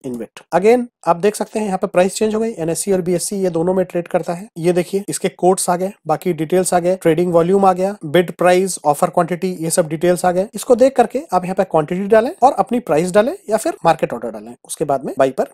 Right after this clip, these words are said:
क्लिक कर दें। तो इस तरह से आप कोई भी इनविट अपने डीमैट अकाउंट से परचेज कर सकते हैं। अब बात आती है कि ये जो कुछ दिन पहले एनएचएआई के इंफ्रा इन्वेस्टमेंट बॉन्ड्स मार्केट में आए थे, उन्हें हम कैसे परचेज करें?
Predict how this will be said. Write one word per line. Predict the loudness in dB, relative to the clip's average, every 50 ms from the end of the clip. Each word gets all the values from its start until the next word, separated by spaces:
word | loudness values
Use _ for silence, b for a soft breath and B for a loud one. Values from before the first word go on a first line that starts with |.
| _ -6
क्लिक | -6 -6 -6 -8
कर | -20
दें। | -20 -20 -20 -18 -10 -8
तो | -6 -2
इस | -2 -2 0
तरह | 0 -2 -2
से | 0 -2 0
आप | 2 2 0 2 4
कोई | 4 4 4 4
भी | 2 2
इनविट | 2 2 2 2 2 0 0 -2 _ -6
अपने | -4 2 2 2 2
डीमैट | 2 -2 0 0 0 0 0
अकाउंट | 0 0 0 -2 -2
से | -2 -4 -4 -2 _ 0
परचेज | 0 2 2 0 -2 -2
कर | -4 -8
सकते | -10 -10 -16 _ -18 -18
हैं। | -18 -16 -6 2 2
अब | 2 2 2 -4 -4 2
बात | 4 4 4 6
आती | 4 2 2 0 -2
है | -2 -2 -4
कि | -2 0 0 0 0 -2 -4 -6 -6
ये | -2 -2 0
जो | 2 0 0
कुछ | 2 2 2 2
दिन | 2 0 0
पहले | 0 0 0 0 0 0 0
एनएचएआई | 0 0 0 -2 -2 -2 0 2 2 2 2
के | 2 2 2
इंफ्रा | 2 2 0 -2 -2 -2 0 2 2 4
इन्वेस्टमेंट | 4 2 -2 -2 -4 -6 -6 -2 -2 -2 -2 -2 -8 -12 -6 2
बॉन्ड्स | 4 4 4 4 2 -2 -6 -10 -12 -8 -2
मार्केट | 0 0 0 0 -2 -4 -2
में | -4 -2
आए | 2 4 2 2
थे, | 2 0 -12 -10 -4 0
उन्हें | 2 4 4 4
हम | 4 0 0
कैसे | 0 0 0 -2 -2
परचेज | -4 -4 -6 -6 -8 -10
करें? | -10 -14 -16 -20 -20